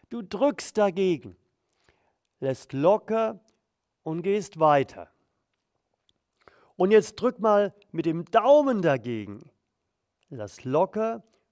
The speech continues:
und weiter. Ja, Daumengrundgelenksarthrose. Dabei kannst du das auch mal probieren, diese Übung. Könnte sein, dass du dich super freust hinterher.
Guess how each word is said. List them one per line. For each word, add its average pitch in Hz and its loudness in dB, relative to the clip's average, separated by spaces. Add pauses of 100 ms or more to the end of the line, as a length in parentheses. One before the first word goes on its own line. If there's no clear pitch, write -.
und 175 -6
weiter. 139 2 (100)
Ja, 170 -2
Daumengrundgelenksarthrose. 190 -2
Dabei 175 0
kannst 190 -4
du 185 -16
das 180 -10
auch 247 2
mal 208 2
probieren, 113 -10
diese 101 -12
Übung. 92 -16 (960)
Könnte 196 0
sein, 190 4
dass 208 2
du 196 -14
dich 180 -8
super 220 -2
freust 214 -2
hinterher. 104 -8